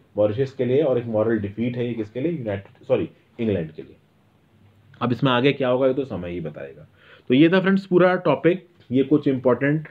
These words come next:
आज के एडिटोरियल थे जो मैंने आपके साथ डिस्कस किए हैं। I hope इससे थोड़ा बहुत फ़ायदा आपको हुआ हो। अगर इससे थोड़ा बहुत भी आपको फ़ायदा हुआ हो तो मेरे लिए काफ़ी खुशी की बात है फ्रेंड्स। कल most probably करंट अफेयर्स नहीं आएंगे फ्रेंड्स। मंडे को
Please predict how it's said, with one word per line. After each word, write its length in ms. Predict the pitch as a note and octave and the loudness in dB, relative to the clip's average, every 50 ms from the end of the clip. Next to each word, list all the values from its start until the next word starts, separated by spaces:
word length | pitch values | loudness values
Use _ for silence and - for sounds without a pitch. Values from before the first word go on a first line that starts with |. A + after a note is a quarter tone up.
| - - _ - | -18 -20 _ -4
आज 180 | - A2+ A2+ - | -4 -4 -2 0
के 100 | - C3 | 2 2
एडिटोरियल 420 | A#2+ A#2 A2 G2+ A2+ A2 A#2+ B2 A#2+ - | 2 2 2 2 2 4 2 2 0 0
थे 60 | C#3 | -2
जो 100 | B2+ B2 A2+ | 0 0 0
मैंने 180 | A2 A2 A2+ | 2 0 0
आपके 240 | A2+ A2 G#2+ - A#2+ | -2 -2 -2 -4 -4
साथ 240 | G#2+ A#2+ A2+ G#2+ F#2+ | -2 -2 -2 -2 -4
डिस्कस 340 | F#2 G2 - - A2+ G#2+ A2 | -6 -8 -6 -6 -6 -6 -6
किए 200 | - A#2 A#2 B2+ | -6 -4 -4 -2
हैं। 100 | C3+ A#2+ | -2 0
I 60 | G#2 | 0
hope 160 | A2+ B2 A#2+ | 0 0 -2
इससे 180 | A#2 A2 - B2 | -4 -6 -8 -10
थोड़ा 280 | G#2 - A2 G#2+ A2 A#2 | -10 -6 -4 -2 -2 0
बहुत 220 | A#2 B2 B2+ B2+ - | 0 -2 -2 -4 -6
फ़ायदा 260 | A2+ A2 G#2 A2 A2+ A2 | -6 -4 -2 -2 -2 -4
आपको 280 | G#2+ A2 - A#2 A2 | -4 -4 -4 -2 0
हुआ 160 | G2+ G2 G2+ G#2 | 2 2 0 0
हो। 180 | B2+ D#3 - _ - - _ _ - | -2 -4 -8 _ -20 -20 _ _ -2
अगर 180 | A#2 B2 C#3+ | 2 2 2
इससे 160 | C#3 C#3+ D#3+ D3+ | 2 2 0 0
थोड़ा 200 | C3+ C#3 C3 C3+ | 2 2 4 4
बहुत 160 | C#3+ D3 D3 | 4 4 4
भी 80 | D3 D#3 | 4 4
आपको 220 | D3 C3+ C#3 D#3 C3+ | 2 2 0 -2 0
फ़ायदा 260 | C#3+ B2+ B2 A#2+ C3+ | 0 2 2 4 4
हुआ 160 | C3 C3+ C3+ | 4 4 4
हो 100 | C#3 C#3 | 4 2
तो 120 | C3+ C#3 B2 | 2 2 2
मेरे 180 | A#2 A2+ A2+ | 2 2 4
लिए 120 | A2+ A#2+ A#2 G#2+ G2+ - _ _ _ _ - | 4 4 2 2 -2 -12 _ _ _ _ -6
काफ़ी 200 | A2+ A#2 A#2 B2+ | -4 -2 -2 -2
खुशी 260 | A#2+ A#2+ G#2 A2+ B2 | -2 -2 -2 -2 0
की 80 | A2+ A2+ | 0 2
बात 200 | A2 G#2+ G#2+ G#2+ | 2 0 0 -2
है 80 | A2+ A2 | -6 -8
फ्रेंड्स। 240 | B2 C3+ D#3 - _ _ _ _ _ _ _ - | -8 -8 -8 -10 _ _ _ _ _ _ _ -2
कल 140 | D3 D#3 | 0 0
most 240 | D#3 D#3+ D#3+ D#3 D#3 | 2 2 0 0 2
probably 260 | - D3 C#3+ C#3+ D3 D3 | 2 4 6 6 4 4
करंट 200 | C#3 C3+ C3 C3+ | 4 2 2 2
अफेयर्स 280 | B2 C#3 C#3 B2+ - | 2 2 0 0 0
नहीं 160 | A#2 A2+ A2+ A#2+ | -2 0 2 2
आएंगे 220 | A#2+ A#2+ B2 B2 | 2 2 0 -2
फ्रेंड्स। 240 | A#2 C#3+ D3+ D#3 - B2+ | -4 -4 -6 -6 -4 -2
मंडे 220 | A#2 A2+ A2+ A#2+ | 0 0 2 2
को 200 | A2+ A#2 A#2+ | 4 4 2